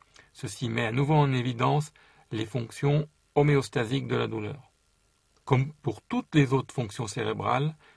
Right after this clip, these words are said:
l'expérience subjective de la douleur repose sur des échanges d'informations entre toutes ces structures,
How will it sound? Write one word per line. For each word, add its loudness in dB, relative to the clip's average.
l'expérience -2
subjective -4
de -2
la -2
douleur 2
repose 4
sur 0
des 4
échanges -2
d'informations -2
entre -6
toutes -6
ces -2
structures, -6